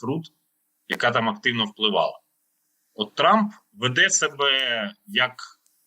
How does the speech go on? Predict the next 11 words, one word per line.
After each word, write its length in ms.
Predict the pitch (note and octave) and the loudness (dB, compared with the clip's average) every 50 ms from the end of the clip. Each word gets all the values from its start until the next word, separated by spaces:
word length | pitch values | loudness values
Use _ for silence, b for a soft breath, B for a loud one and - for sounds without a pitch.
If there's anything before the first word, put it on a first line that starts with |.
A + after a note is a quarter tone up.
| _ _ _ _ _ _ _ _ _ _ _ _ _ _ _ _ | _ _ _ _ _ _ _ _ _ _ _ _ _ _ _ _
карикатурний 760 | - C3+ C3+ D3+ D3 - D#3 D#3 - F3+ F3+ D#3+ D3+ C3+ B2+ | -2 0 0 0 0 -2 -4 -4 -4 -4 -2 -2 0 2 0
американський 680 | A#2+ A#2 A#2 A#2 A#2+ - - C3 B2+ A#2 - - - A2+ | 0 0 0 -2 -2 -2 -2 -2 -2 -4 -8 -10 -8 -6
лідер, 420 | G#2+ A#2+ D3+ - - A2 G2+ G2 F#2+ | -4 -4 -4 -2 0 0 0 0 0
як 180 | G2+ A2+ A2 - - - - _ _ _ _ _ _ - | -2 -2 -2 -4 -6 -14 -20 _ _ _ _ _ _ -8
зображували, 960 | - A2+ A#2+ A#2 A#2 C3 D3 C#3+ C3+ - B2 A2+ G#2+ G#2 G2+ F#2+ F2+ E2+ - _ _ _ _ _ _ _ _ _ _ _ _ - | -4 -2 0 2 2 4 4 2 2 0 -4 -4 -4 -2 -2 -2 -4 -6 -10 _ _ _ _ _ _ _ _ _ _ _ _ -2
хочете, 680 | F3 F3+ E3+ - D3+ C3+ - C3 A#2+ A#2 A2 G2 F2 - _ _ _ _ _ _ _ _ _ _ _ _ _ _ _ _ _ _ _ _ _ _ _ _ - | 0 0 2 0 0 0 0 0 0 0 -2 -4 -8 -14 _ _ _ _ _ _ _ _ _ _ _ _ _ _ _ _ _ _ _ _ _ _ _ _ -4
е, 520 | F#2+ G2 F#2+ F#2+ F#2 F#2 F#2 F2+ F2+ F2+ F2 | -2 0 2 2 2 2 2 0 -2 -4 -6
відомий 440 | G#2 A#2 B2 D3+ D3+ C#3 C3 A#2+ | -6 -2 2 2 2 2 2 0
норвезький 560 | A2+ A2+ A#2 A#2 B2 C3+ B2 - - - A2+ G#2 | 0 -2 -2 -2 -2 -2 -2 -2 -4 -8 -10 -12
художник 600 | - B2+ A#2+ C3 C3+ A#2 G#2 A2+ G#2+ G#2 G#2+ - | -12 -10 -4 -2 0 0 0 0 -2 -2 -2 -4
Пікструб, 500 | - E3 E3+ - - - C#3 B2+ A2+ G#2 | -8 -6 -4 -4 -2 -2 -2 -2 -2 -4